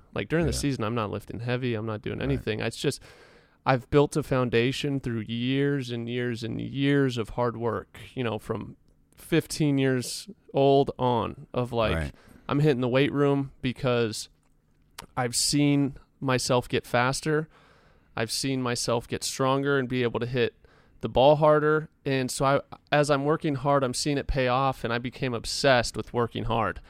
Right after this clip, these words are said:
Speaker 1: And I became obsessed with saying, "Okay, it does translate." So this isn't, people look at me and go, "Oh, he just got big." It's like, no, I've been, I've been working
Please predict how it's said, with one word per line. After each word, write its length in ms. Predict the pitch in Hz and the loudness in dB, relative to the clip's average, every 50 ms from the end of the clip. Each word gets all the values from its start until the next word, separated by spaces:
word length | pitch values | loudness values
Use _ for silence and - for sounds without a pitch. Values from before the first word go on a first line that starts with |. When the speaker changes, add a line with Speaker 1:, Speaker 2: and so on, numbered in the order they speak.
| - - - - - - - - - - | -20 -20 -20 -20 -20 -20 -20 -16 -6 0
Speaker 1:
And 100 | 127 127 | 2 2
I 60 | 127 | 4
became 320 | 117 123 - - 147 139 | 2 2 2 2 2 2
obsessed 680 | 135 123 123 - - - - 156 147 143 139 135 - - | 2 2 0 -2 -2 4 6 6 8 8 6 4 2 -2
with 140 | 131 123 - | -4 -4 -2
saying, 300 | - 143 131 127 120 117 | 0 2 2 2 2 0
"Okay, 360 | 107 120 - 143 131 120 113 - | 0 -2 0 0 2 2 2 2
it 160 | 127 123 - - _ _ | -2 -4 -4 -8 _ _
does 340 | - 147 143 147 143 131 - | 8 8 10 10 8 6 2
translate." 720 | - - - 143 135 131 131 117 117 - 104 98 101 - - - - - - - - - - - | -4 -4 -2 0 0 0 0 -2 -4 -6 -6 -6 -6 -8 -10 -16 -20 -20 -20 -20 -20 -20 -16 -12
So 260 | - - 185 165 156 | -2 2 4 4 6
this 220 | 151 170 190 - - | 6 4 4 4 4
isn't, 300 | 202 185 190 165 - - | 2 4 2 2 2 0
people 360 | - 190 190 - 190 175 151 | -2 -2 -2 -2 -2 0 2
look 200 | 151 151 151 - | 2 2 2 0
at 100 | 156 127 | -2 0
me 160 | 143 143 139 | 0 0 0
and 80 | 139 127 | 2 2
go, 180 | 135 127 123 | 2 2 4
"Oh, 240 | 113 139 135 127 120 123 - - | 4 4 4 4 2 0 -4 -10
he 200 | - 131 139 139 | -6 -4 -4 0
just 280 | 131 143 135 123 - | 2 2 0 0 0
got 240 | - 143 123 113 104 | -2 -2 -2 -2 -2
big." 240 | 131 135 131 131 107 | -2 0 0 0 -2
It's 140 | 113 - - | -4 -6 -6
like, 220 | 131 117 - - - | -6 -8 -8 -8 -6
no, 260 | 160 160 196 233 196 82 | -6 -4 -4 -4 -4 -6
I've 220 | 82 107 147 160 | -6 -6 -4 -2
been, 220 | 196 190 175 147 - - - _ _ _ _ _ _ - | -2 0 0 -2 -4 -8 -16 _ _ _ _ _ _ -6
I've 120 | - 156 | -4 0
been 280 | 165 202 196 175 147 - - | 2 2 2 2 0 -2 -4
working 600 | - 127 131 143 147 156 147 - 147 139 123 107 | -8 -2 2 2 2 2 2 0 -2 -2 -2 -4